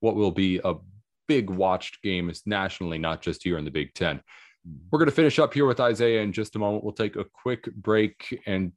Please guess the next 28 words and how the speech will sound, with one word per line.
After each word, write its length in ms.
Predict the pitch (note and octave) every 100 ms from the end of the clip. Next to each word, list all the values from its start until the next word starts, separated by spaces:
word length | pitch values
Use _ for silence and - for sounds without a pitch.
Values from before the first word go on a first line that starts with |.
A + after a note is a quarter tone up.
| -
take 180 | A2 -
a 40 |
quick 260 | - G2+ -
breather. 400 | G#2 F#2 E2+ - _ _
When 140 | B2 B2
we 80 |
come 180 | C#3+ C#3
back, 220 | B2+ A#2
we'll 80 | A#2+
get 160 | A2+ -
through 100 | A#2+
the 80 | G#2+
rest 240 | G#2 -
of 60 | G2+
the 60 |
games 300 | F#2+ G2 F#2
here 160 | G2+ F#2+
on 120 | F#2
Locked 240 | F#2 F#2
On 160 | G2 F2
Big 180 | F2+ E2+
Ten. 220 | F#2+ C#2+
I'm 140 | F#2+ A2
Nate 180 | G#2+ C3
Dickinson 440 | B2 G#2+ F#2+ E2+
with 140 | F2+ - F#2
Locked 300 | D#2+ - E2
On. 180 | -